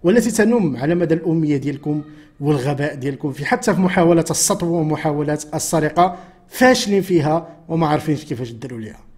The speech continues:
متابعينا الكرام، خلوا لي الآراء ديالكم والتعليقات ديالكم حول هذه المهزلة، وجاوبوني واش أنا اللي غلط ولا هما اللي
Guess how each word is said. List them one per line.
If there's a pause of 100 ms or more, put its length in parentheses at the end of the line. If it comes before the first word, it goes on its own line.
(540)
متابعينا
الكرام،
خلوا
لي
الآراء
ديالكم
والتعليقات
ديالكم
حول
هذه
المهزلة، (1000)
وجاوبوني
واش
أنا
اللي
غلط (380)
ولا
هما
اللي